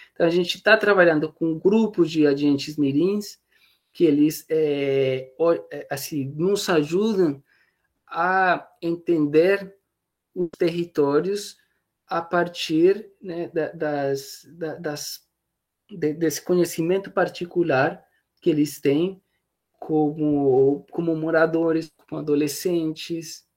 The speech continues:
né, como participantes de projetos sociais. É, semana passada a gente foi visitar uma aldeia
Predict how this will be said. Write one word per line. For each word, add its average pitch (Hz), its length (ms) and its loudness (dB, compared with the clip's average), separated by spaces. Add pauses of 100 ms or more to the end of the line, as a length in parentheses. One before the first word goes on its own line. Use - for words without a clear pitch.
(180)
né, 156 280 -10 (500)
como 156 320 -4
participantes 151 960 0
de 147 160 -8
projetos 143 480 -6
sociais. 165 760 0 (480)
É, 139 600 -6
semana 139 300 -6
passada 139 320 -4
a 139 60 2
gente 143 240 -6
foi 156 240 4
visitar 143 440 -2
uma 147 140 -2
aldeia 151 720 0